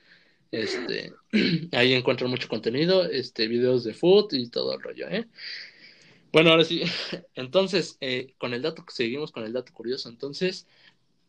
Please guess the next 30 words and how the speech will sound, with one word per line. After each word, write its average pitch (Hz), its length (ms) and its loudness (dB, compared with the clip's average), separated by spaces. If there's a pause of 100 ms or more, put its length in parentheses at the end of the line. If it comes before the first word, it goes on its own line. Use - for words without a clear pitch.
(420)
hay, 170 200 2 (160)
eh, 160 180 -4
no 170 160 4
sé 202 120 -2
si 190 120 -2
ustedes 185 340 4
encuentran 175 600 0
una 170 240 2
relación 139 420 0
entre 139 340 0
ir 160 200 0
pegándole 180 560 -2
con 131 140 -12
las 120 120 -16
rodillas. 170 720 -8 (1080)
Supongamos 185 560 6
que 170 100 4
lo 151 80 8
hicimos 202 380 2
unas 202 200 2
cincuenta 165 460 0
veces - 460 -2 (1400)
y 131 180 4
a 127 60 4
lo 127 100 0
mejor 160 300 -2
nos 175 160 -2
fisuramos 143 560 -6
la 123 80 -2
rodilla 123 500 -6